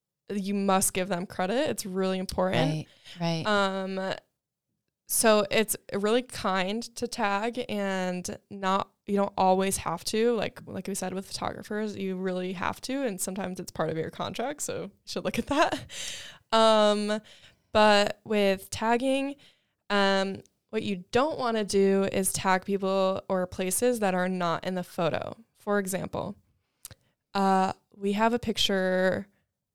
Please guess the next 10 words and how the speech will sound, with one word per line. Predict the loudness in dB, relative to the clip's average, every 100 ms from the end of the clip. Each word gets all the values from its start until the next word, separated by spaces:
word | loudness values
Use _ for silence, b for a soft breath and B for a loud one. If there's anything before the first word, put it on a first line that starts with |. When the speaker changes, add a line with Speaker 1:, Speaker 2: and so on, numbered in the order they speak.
| _ _ -6
Speaker 1:
um, | -2 0 0 -4 -6 -2
of | 0
the | 2
podcast | 4 4 4 0 0
equipment | -2 -2 0
that | -2
we | -2
post | -2 -2 -2
on | -4 -6
Instagram. | -6 -6 -6 -6 -6 -6